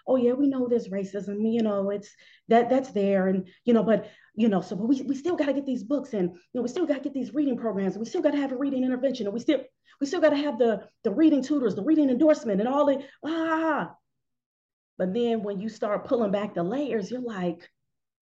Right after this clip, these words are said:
"Okay, wait a minute. You all are still talking about, you know, all of these different programs. But once again, you're not talking about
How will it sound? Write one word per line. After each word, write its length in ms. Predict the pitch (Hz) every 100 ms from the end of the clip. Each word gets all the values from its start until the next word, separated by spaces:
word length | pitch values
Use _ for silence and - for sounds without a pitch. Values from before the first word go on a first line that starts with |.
| _
"Okay, 300 | 240 240 233
wait 260 | 220 247 254
a 60 | 175
minute. 320 | 151 131 127 -
You 240 | 208 247
all 200 | 240 208
are 60 | 175
still 380 | - - 294 233
talking 440 | - 269 277 240
about, 560 | 202 190 175 170 - - _ _ _
you 100 | 214
know, 140 | 196 165
all 260 | 190 233
of 60 | 214
these 160 | 202 202
different 320 | 220 165 160
programs. 720 | 285 311 208 170 156 160 - _
But 140 | 202
once 340 | 170 175 180 -
again, 580 | 208 247 302 240 131 - _ _ _ _ _
you're 140 | 247
not 240 | 262 233 226
talking 400 | - 294 285 208
about 420 | 185 175 170